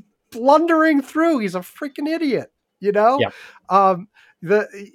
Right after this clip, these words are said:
Speaker 1: the right way to do it is to always be doing things that challenge you a little bit and recognize that you're gonna fail on a lot of them and learn from those failures.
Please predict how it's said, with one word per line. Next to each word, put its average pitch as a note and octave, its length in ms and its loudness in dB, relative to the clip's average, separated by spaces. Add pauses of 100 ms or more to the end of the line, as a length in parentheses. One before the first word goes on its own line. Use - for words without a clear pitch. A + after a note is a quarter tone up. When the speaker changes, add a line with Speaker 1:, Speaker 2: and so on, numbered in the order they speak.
Speaker 1:
the G3 120 -2
right F#3+ 440 0
way B3+ 160 0
to C4+ 80 -4
do D4 280 -4
it B3+ 200 -2
is G3 240 -2
to G#3+ 240 -4
always G3+ 480 0
be G#3+ 140 -6
doing A3 300 -2
things G#3+ 280 -4
that G3 140 -6
challenge F#3 500 -2
you G3+ 120 0
a F#3 40 -2
little F3 240 -4
bit A3 260 -4
and F3+ 240 -6
recognize F#3 680 -2
that E3 160 -10
you're D#3+ 140 -6
gonna G#3 220 -4
fail D#3+ 460 -4
on G3 160 0
a G#3+ 60 2
lot E3+ 260 0
of G3 140 -2
them C4 240 0
and A3 480 -2
learn G#3+ 340 4
from A#3+ 240 -4
those B3 240 0
failures. B3+ 720 -8